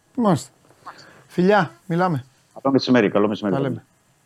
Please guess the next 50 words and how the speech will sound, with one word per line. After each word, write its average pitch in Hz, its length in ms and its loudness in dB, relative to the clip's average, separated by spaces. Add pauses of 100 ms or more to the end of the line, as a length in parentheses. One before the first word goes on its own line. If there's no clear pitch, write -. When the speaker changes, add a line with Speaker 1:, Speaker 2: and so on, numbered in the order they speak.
(680)
Speaker 1:
Έχει 180 200 2
θέματα 156 340 0
ο 127 40 -2
Ολυμπιακός, 123 320 -2
παιδιά, 160 180 0
ακόμη 190 180 -2
και 180 60 2
το 170 60 -2
τελευταίο 170 320 -2
που 170 100 -2
ακούσατε 147 380 -4
τώρα. 127 420 -8
Ε, - 80 -6
παίκτης 165 420 -4
που 143 100 -12
πάει 175 240 0
στην 151 140 -6
Εθνική 139 300 -2
Αργεντινής, 139 600 -2
στην - 160 -4
παγκόσμια 160 360 2
πρωταθλήτρια, 151 640 -2 (440)
και 196 120 0
ακόμα 233 340 0
δεν, 220 220 0
ε, 208 260 2
δεν 214 200 2
έμπαινε, 202 480 0
δεν 190 200 0
έμπαινε. 123 340 -2
Έμπαινε 147 240 0
ο 123 60 -2
Κίνη, 202 440 -2
δεν 160 140 2
βγαίναν 156 300 0
τα 135 100 -2
κουκιά 131 340 -2
των 135 140 -4
μη 143 100 -2
κοινοτικών. 143 680 -2 (360)
Έχει - 220 -4
θέματα 196 360 0
ακόμα 120 280 -6
στη - 180 -6
μελέτη 160 360 2
του 202 100 -8
και 190 80 -6
στο 185 100 -4
διάβασμά 190 440 0
του. - 100 -20